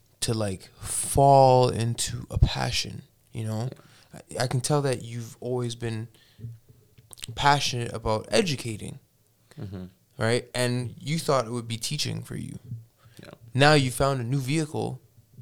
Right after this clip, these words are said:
Speaker 1: to
Speaker 2: Mm-hmm.
Speaker 1: continue to teach
Speaker 2: Yeah.
Speaker 1: that combines the other passion, right? It's not rocket science.
Speaker 2: No.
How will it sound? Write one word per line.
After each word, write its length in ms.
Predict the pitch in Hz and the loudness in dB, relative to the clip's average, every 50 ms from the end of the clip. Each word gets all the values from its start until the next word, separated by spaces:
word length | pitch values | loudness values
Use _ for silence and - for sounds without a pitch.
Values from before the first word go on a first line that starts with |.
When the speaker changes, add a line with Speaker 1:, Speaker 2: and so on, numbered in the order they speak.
| - _ _ _ - | -20 _ _ _ -6
Speaker 1:
to 100 | - 101 | -6 -2
Speaker 2:
Mm-hmm. 40 | 98 | -2
Speaker 1:
continue 400 | 127 120 - - 208 226 220 214 | -2 -2 2 4 4 4 4 2
to 100 | - 135 | 0 -4
teach 500 | - - 117 110 123 - - - - - - - _ _ _ _ _ _ _ _ | -4 -4 -4 -4 -4 -4 -4 -6 -6 -10 -16 -20 _ _ _ _ _ _ _ _
Speaker 2:
Yeah. 80 | - - | -4 -4
Speaker 1:
that 120 | 131 135 - | -2 0 0
combines 640 | 143 131 123 117 127 147 147 156 160 156 147 135 139 | 0 0 0 0 0 0 0 2 2 0 0 -2 -4
the 120 | - - | -2 4
other 200 | - 220 254 247 156 | 6 6 6 6 0
passion, 500 | 123 110 104 113 - - 120 127 156 - _ _ _ _ _ _ _ _ _ _ _ _ _ _ _ | -2 -6 -6 -4 -6 -6 -6 -8 -10 -12 _ _ _ _ _ _ _ _ _ _ _ _ _ _ _
right? 340 | - 127 127 139 165 160 - - _ _ _ _ _ _ _ _ _ _ _ _ _ _ _ _ _ _ _ _ _ | 0 2 4 4 2 0 -6 -16 _ _ _ _ _ _ _ _ _ _ _ _ _ _ _ _ _ _ _ _ _
It's 160 | - 160 - - | -2 -2 0 0
not 160 | 285 320 262 | -2 0 4
rocket 300 | 147 143 175 - - - | 4 4 4 4 0 -2
science. 480 | - 117 101 110 135 175 - - - - - _ - 101 | 0 0 0 0 -2 -2 -4 -4 -6 -8 -14 _ -4 -2
Speaker 2:
No. 200 | 101 95 95 | -2 -2 -2